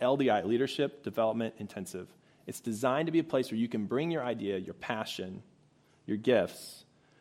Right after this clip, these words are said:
meet with people who will encourage you in that, coach you in that, and even, when necessary, provide resources. Not millions of dollars, but maybe a little bit of money even to help it happen. Start thinking now. You don't have to wait till the summer.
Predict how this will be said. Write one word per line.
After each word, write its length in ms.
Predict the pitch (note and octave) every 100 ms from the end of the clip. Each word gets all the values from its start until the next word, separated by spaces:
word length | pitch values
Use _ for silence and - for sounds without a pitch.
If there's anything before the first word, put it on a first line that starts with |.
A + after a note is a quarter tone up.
| -
meet 280 | G#2+ D#3+ F3+
with 240 | D#3 D#3
people 240 | B2+ A#2 G#2+
who 80 | A#2+
will 160 | A2+
encourage 500 | F#2+ - E3 E3+ C#3+
you 140 | C#3+ C3
in 60 |
that, 200 | A#2 A#2
coach 340 | - D3 D3 -
you 140 | B2+
in 120 | A2+
that, 300 | G#2 G2 - - - - -
and 120 | C#3+
even, 640 | E3 A3 A#3+ F#3 D3 C3+ C3+
when 180 | D3 D3+
necessary, 380 | D#3 - C#3+
provide 500 | B2+ C3 C3+ C#3+ C3+
resources. 880 | C3+ G#3 G3+ C3 A2 G2+ E2+ - - _ _ _ _ - - _ _ _ _ _ _ _ _ -
Not 120 | C3+
millions 320 | D#3+ E3+ E3 C#3
of 60 |
dollars, 300 | A#2+ G#2 A#2+
but 100 | D#3
maybe 220 | D3+ G3
a 40 | B2+
little 240 | B2 G#3+
bit 160 | F3 C#3+
of 60 |
money 400 | C#3+ G3+ D3+ F2+ -
even 400 | F#2 F2+ F#2 A2+ -
to 60 |
help 240 | - - A#2+
it 120 | -
happen. 340 | G#2+ F2+ E2+ - - _ _ _ _ _ _ _ _ _ _ -
Start 220 | G3 A3+
thinking 300 | C4 F3+ C3
now. 400 | A#2+ F#2 D#2 F2+ - _ _ _ _ -
You 100 | E3+
don't 120 | G#3+
have 120 | A3
to 80 | G#3+
wait 220 | F#3 G3+
till 100 | -
the 80 | C#3
summer. 360 | - G2+ F2+